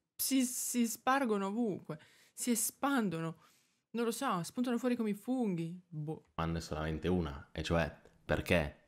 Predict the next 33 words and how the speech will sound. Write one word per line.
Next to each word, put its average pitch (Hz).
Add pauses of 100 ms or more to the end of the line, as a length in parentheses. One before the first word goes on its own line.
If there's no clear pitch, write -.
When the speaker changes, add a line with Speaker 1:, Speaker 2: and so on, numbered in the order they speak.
Speaker 2:
per -
quale 107
motivo, 110
se 107
non 95
ti 95
interessa 90
ciò 92
che 90
la 85
scuola 87
ti 87
potrebbe 85
offrire, 98
andare 95
comunque 107
solamente 80
per 78
fare 73
casino? 78
Nel 95
senso, 85
ci -
può 107
anche 120
stare 98
l'idea 90
di 90
non 92
voler 90
continuare 87
gli 87
studi, 110